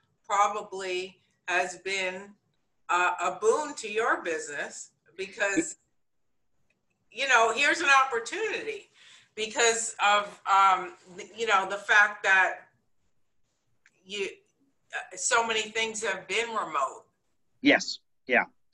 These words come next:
Speaker 2: It, it, you're, you're absolutely right. I, it was actually a very strange, you know, our, our main market still has been the homeschooling market 'cause it was an easy market to break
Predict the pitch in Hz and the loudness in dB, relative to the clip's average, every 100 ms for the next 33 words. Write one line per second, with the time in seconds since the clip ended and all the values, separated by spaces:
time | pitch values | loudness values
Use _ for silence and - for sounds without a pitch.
0 | - 135 - 135 - 143 147 156 160 135 | -2 -2 2 0 6 6 6 6 6 6
1 | 104 113 104 101 98 95 101 117 127 147 | 2 -6 -6 -4 -4 -2 0 2 2 4
2 | 160 143 - 131 - 208 165 123 139 151 | 4 4 0 -6 -2 2 2 4 2 2
3 | - - 117 127 127 135 147 - - _ | -2 -6 -2 0 2 0 -2 -4 -12 _
4 | _ _ _ _ _ - 160 156 135 143 | _ _ _ _ _ 0 4 4 4 2
5 | 135 - 160 147 151 160 147 143 - - | 2 -4 -2 0 0 0 2 2 0 -6
6 | - 143 127 127 127 110 127 123 120 110 | -8 -4 -2 0 0 0 -2 0 -2 -4
7 | 123 113 - - 107 101 101 104 98 117 | -4 -6 -8 -6 -4 -2 -2 -4 -4 -6
8 | - 104 110 110 107 98 - - _ _ | -4 -4 -4 -4 -6 -6 -10 -14 _ _
9 | _ _ - 135 131 131 123 117 113 - | _ _ 2 4 4 2 2 2 0 -2
10 | - - 95 101 98 | -6 -8 -6 -4 -4